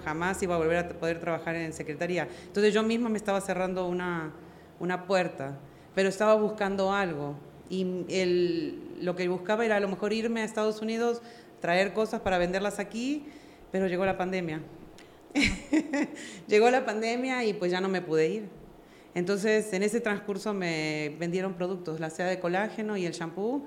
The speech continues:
Yo entré por productos, mm, las cremas y, bueno, fue lo que me ofrecieron. Este,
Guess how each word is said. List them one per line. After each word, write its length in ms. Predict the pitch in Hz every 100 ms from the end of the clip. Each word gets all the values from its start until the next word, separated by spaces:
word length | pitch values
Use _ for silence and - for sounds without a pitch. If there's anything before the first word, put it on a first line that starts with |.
| -
Yo 60 | 208
entré 200 | 226 269
por 200 | 269 220
productos, 600 | 196 165 - 135 139 - - - - - - -
mm, 420 | 165 170 170 165 165
las 180 | 165
cremas 880 | 165 208 214 233 240 226 226 226 220
y, 200 | 190 180
bueno, 200 | 175 180 175
fue 100 | 190
lo 100 | 190
que 80 |
me 100 | 175
ofrecieron. 520 | 156 165 165 165 156 147 - - - - -
Este, 1040 | 165 156 - 156 156 156 156 156 151 151